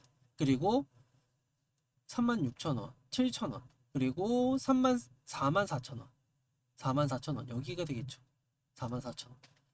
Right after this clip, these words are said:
사만 사천 원, 그리고 칠천 원 차이니까 오만 천 원, 오만 천 원, 오만 팔천 원, 오만 팔천 원, 그리고 칠천 원 차이니까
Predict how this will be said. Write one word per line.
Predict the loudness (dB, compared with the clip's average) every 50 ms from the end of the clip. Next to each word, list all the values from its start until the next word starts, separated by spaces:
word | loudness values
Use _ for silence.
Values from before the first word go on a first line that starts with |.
| _ _
사만 | -2 6 6 8 8 8 6 6
사천 | 4 4 4 0 -2 0
원, | 4 6 6 6 6 6 4 0
그리고 | -2 -2 0 0 2
칠천 | 2 0 2 4 4 4
원 | 4 2
차이니까 | 0 -4 -4 -4 -4 -2 0 0 2
오만 | 2 2 2 2 2 0 0
천 | -2 -4 -4 -4
원, | -2 -4 -4
오만 | -6 -8 -10 -14 -20 _ _ _ _ _ _ _ _ _ _ _
천 | -8 -8 -8 -8
원, | -8 -12 -18 -20 _ _ _ _ _ _ _ _ _ _ _ _ _ _ _ _ _ _ _ -20 -20 _ _ _ _ _ _ _ _
오만 | 0 2 4 4 6 6 4 4 0 -4 -8 -10 -8
팔천 | -8 -6 -6 -6 -8 -10
원, | -10 -12 -16 _ _ _ _ _ _ _ _ _ _ _ _ _ _ _ _ _ _ _
오만 | -6 -2 0 0 0 0 0 -2 -6 -8 -10
팔천 | -12 -12 -12 -10 -8 -8 -6
원, | -6 -8 -8 -10 -14 -18 -20 _ -20 _ -20 _ _ _ _
그리고 | -2 0 0 0 0 0 0 2 2 2 0 -2 -6 _ _ _ _ _ _ _ _ _ _ _ _ _ _ -20 -20 -20 _ _ -2
칠천 | 0 0 2 4 4 2
원 | 2 2
차이니까 | 0 0 0 0 0 -2 -2 -4 -4 -4 -4 -4 -6 -12